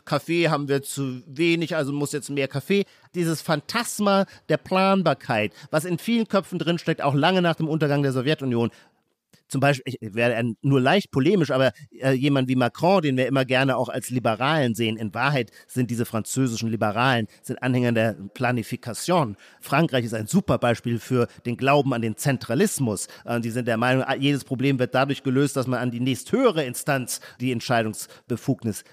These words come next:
delegiert. Ich habe mich etwas in Rage geredet, aber es ist auch entscheidend, weil das ist eigentlich der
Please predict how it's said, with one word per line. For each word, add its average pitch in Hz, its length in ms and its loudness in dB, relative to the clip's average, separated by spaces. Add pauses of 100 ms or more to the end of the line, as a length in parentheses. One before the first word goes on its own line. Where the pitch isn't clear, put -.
(160)
delegiert. 113 600 0 (280)
Ich 127 140 -6
habe 131 100 0
mich 127 100 -4
etwas 135 220 -2
in 127 80 -2
Rage 143 320 2
geredet, 165 240 0
aber 131 100 0
es 131 60 -6
ist 127 60 -6
auch 127 120 0
entscheidend, 135 480 0
weil 139 120 2
das 127 120 -4
ist 135 100 -8
eigentlich 131 280 -2
der 123 160 -2